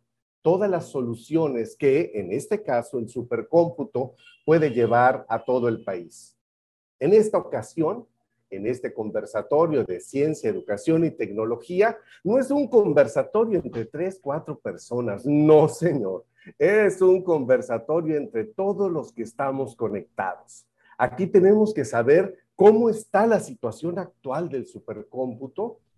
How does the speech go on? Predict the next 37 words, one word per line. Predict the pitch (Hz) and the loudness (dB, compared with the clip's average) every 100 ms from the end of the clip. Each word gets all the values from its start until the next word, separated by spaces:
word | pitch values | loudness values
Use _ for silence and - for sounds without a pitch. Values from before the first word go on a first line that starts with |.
| _ _ | _ _
Si | - | -2
usted | 160 - 202 214 | -2 2 2 2
que | 185 | 2
me | 120 110 | 0 -2
está | 107 180 | -2 -4
escuchando | 180 214 - 147 139 131 | -4 -10 -8 -4 -4 -6
y | 123 | -6
que | 110 | -6
nos | 107 120 | -6 -8
está | 113 190 | -8 -6
escuchando | 196 - 117 120 123 117 | -6 -6 -8 -6 -4 -4
a | 113 | -2
todos, | 120 110 143 - _ _ _ _ | 0 0 0 -6 _ _ _ _
eh, | 107 107 | -2 -2
tiene | 107 151 196 208 147 | -2 0 2 4 4
alguna | 120 120 160 180 | 2 0 0 -2
información, | 175 135 117 110 110 180 196 | -2 -4 -4 -6 -6 -2 2
le | 208 | 2
voy | 208 226 | 2 -4
a | 240 | -6
agradecer | 131 113 107 104 - 180 202 - _ _ _ | -8 -10 -12 -16 -2 0 0 -4 _ _ _
que | 170 | 0
lo | 170 170 - | 0 -2 -2
ponga | 254 254 214 | 0 0 -2
en | 135 | -2
el | 117 113 | -4 -8
chat. | - 123 95 _ _ | -12 -14 -14 _ _
Queremos | - 226 254 254 247 | -4 -2 -2 -4 -6
escuchar | 165 - - 196 208 - - | -10 -12 -8 -6 -8 -12 -8
quién | 220 240 220 | -4 -4 -2
está | 156 - 170 | -6 -6 -8
haciendo | 165 180 160 127 110 | -4 -2 -2 -2 -6
supercómputo | - - 101 - 143 143 127 - 135 - _ - | -8 -10 -8 -4 -4 -4 -10 -8 -8 -10 _ -4
en | 131 123 | -2 0
todo | 151 151 139 123 | 4 4 4 2
el | 110 | 0
país. | 107 95 95 - | -4 -4 -10 -20